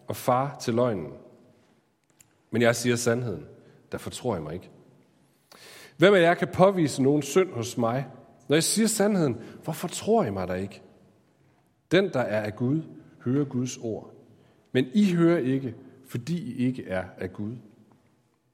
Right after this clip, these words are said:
Jøderne sagde til ham: "Har vi ikke ret i at sige, at du er en samaritaner og besat af en dæmon?" Jesus svarede: "Jeg er ikke besat af en dæmon. Jeg ærer derimod min far,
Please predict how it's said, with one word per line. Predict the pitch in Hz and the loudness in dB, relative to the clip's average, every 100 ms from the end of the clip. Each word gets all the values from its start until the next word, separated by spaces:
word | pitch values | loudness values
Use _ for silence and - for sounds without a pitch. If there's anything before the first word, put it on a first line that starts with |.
| _ _ _ _ - - - | _ _ _ _ -20 -20 -6
Jøderne | 95 107 | -2 0
sagde | 107 123 139 | 2 4 4
til | 143 135 | 4 2
ham: | 117 85 - - - _ _ _ _ 104 | 0 -2 -10 -20 -20 _ _ _ _ -14
"Har | 82 113 | -4 2
vi | |
ikke | 156 139 | 4 6
ret | 170 | 4
i | 175 | 6
at | 135 | 2
sige, | - 170 185 | 2 4 4
at | - | 4
du | 165 | 4
er | 156 | 4
en | 120 | 2
samaritaner | 117 101 98 - 190 147 80 | -2 -2 -2 2 2 2 -4
og | - | -10
besat | 104 - 151 160 | -8 2 4 4
af | - 101 | 0 -4
en | |
dæmon?" | 98 117 170 139 - - - - - _ _ _ _ | 0 4 4 4 -2 -14 -18 -20 -20 _ _ _ _
Jesus | - 82 85 | -12 -10 -8
svarede: | - 92 95 95 - - - - _ - | 0 2 2 0 -4 -18 -20 -20 _ -2
"Jeg | 110 | 2
er | 120 | 2
ikke | 127 | 2
besat | 117 - 110 120 | -2 -2 0 0
af | 90 | -2
en | 90 | -6
dæmon. | 85 110 127 80 - - - _ _ | -2 0 -2 -4 -12 -20 -20 _ _
Jeg | 110 113 | -4 -2
ærer | 117 135 156 | 2 2 2
derimod | 113 92 104 120 | 0 0 0 0
min | 92 92 | -2 -6
far, | - 90 110 | -4 -2 -4